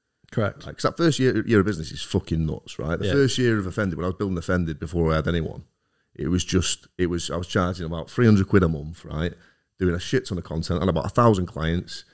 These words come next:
Speaker 2: barely sleeping.
Speaker 1: Yeah.
Speaker 2: But that's because I had to build trust in the market and I had to work my arse off. And now we charge, you know, kind of mid-range a-, agency fees, but it's been a while building up to that.
Speaker 1: Yeah.
Speaker 2: And I just wonder whether half of it's just people think, "I've got a good idea, you know,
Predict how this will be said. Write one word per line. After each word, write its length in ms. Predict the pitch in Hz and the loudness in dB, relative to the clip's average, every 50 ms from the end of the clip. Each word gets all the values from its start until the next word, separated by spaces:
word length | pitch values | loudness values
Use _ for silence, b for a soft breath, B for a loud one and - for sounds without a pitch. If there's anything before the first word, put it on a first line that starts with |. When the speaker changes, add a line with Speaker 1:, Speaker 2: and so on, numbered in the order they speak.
| _ _ _ | _ _ _
Speaker 2:
barely 260 | - 113 120 110 98 | 4 6 8 8 6
sleeping. 560 | 90 - - 82 82 80 80 - - 80 85 87 - - 110 | 4 0 -4 -6 -6 -8 -6 -6 -4 -4 -4 -6 -8 -10 -6
Speaker 1:
Yeah. 140 | 104 104 104 | -4 -4 -4
Speaker 2:
But 100 | 113 - | -2 -2
that's 140 | 143 147 139 | -2 -2 -2
because 220 | - 131 - 131 123 | -4 -4 -4 -2 -2
I 60 | 123 | -2
had 120 | 131 143 | -2 -4
to 80 | - 123 | -4 0
build 220 | - 127 110 95 | 2 4 4 4
trust 240 | - - 120 - - | 2 0 -2 0 2
in 60 | 123 | 2
the 60 | 107 95 | 4 4
market 320 | 104 120 135 131 - - | 4 2 0 -4 -6 -4
and 80 | - 90 | -2 -2
I 60 | 101 | -2
had 80 | 113 - | 0 0
to 80 | 98 | 2
work 240 | 95 107 123 123 - | 4 6 6 6 6
my 120 | - 95 | 6 6
arse 360 | 101 120 139 147 139 123 - - | 6 6 6 4 2 0 -2 -6
off. 160 | - - 98 | -4 0 2
And 100 | 98 107 | 4 4
now 160 | 127 143 151 | 4 4 4
we 100 | 135 117 | 2 0
charge, 380 | - - 107 95 90 90 - - | 0 -2 -2 -2 -2 -4 -6 -6
you 60 | 87 | -6
know, 120 | 71 85 | -6 -6
kind 140 | - - 107 | -2 0 2
of 60 | 92 | 4
mid-range 440 | 98 101 95 82 98 98 95 95 85 | 4 4 4 4 4 4 4 4 4
a-, 200 | 107 120 - - | 2 0 2 0
agency 340 | 117 135 139 143 127 - - | 0 0 0 0 0 -2 -2
fees, 300 | - - - - - 90 | -2 -2 -4 -4 -4 -4
but 140 | - - 110 | -4 -4 -4
it's 80 | - - | -2 0
been 100 | - 110 | 2 4
a 40 | 107 | 4
while 340 | 107 113 135 147 143 104 82 | 4 4 4 2 2 0 0
building 300 | - 92 87 85 90 113 | -2 -4 -4 -2 -4 -6
up 100 | 135 - | -6 -8
to 80 | - 78 | -12 -16
that. 180 | 69 67 - _ - - - | -16 -18 -20 _ -18 -8 -4
Speaker 1:
Yeah. 160 | 107 101 - - - _ _ - | -4 -4 -4 -6 -10 _ _ 0
Speaker 2:
And 80 | 120 123 | 0 0
I 20 | |
just 160 | 135 160 156 | 2 0 -2
wonder 160 | - 170 160 139 | -2 0 0 2
whether 200 | 131 131 117 110 | 2 2 2 2
half 240 | 120 135 147 135 | 2 2 0 -2
of 60 | - 101 | -2 -6
it's 80 | - - | -6 -6
just 160 | - 90 - | -8 -6 0
people 260 | - 107 104 - 95 | 2 2 2 2 2
think, 220 | 85 98 90 87 - B B B B B | 2 2 2 0 -2 B B B B B
"I've 80 | 135 127 | 0 2
got 120 | - - | 2 4
a 20 | |
good 100 | 165 156 | 6 4
idea, 420 | 107 82 82 - 82 85 87 85 - b b b b b b b _ _ _ _ _ _ _ _ _ _ | 4 4 0 -2 -2 -4 -4 -6 -8 b b b b b b b _ _ _ _ _ _ _ _ _ _
you 100 | - 104 | 0 0
know, 160 | 82 82 87 | 0 0 -2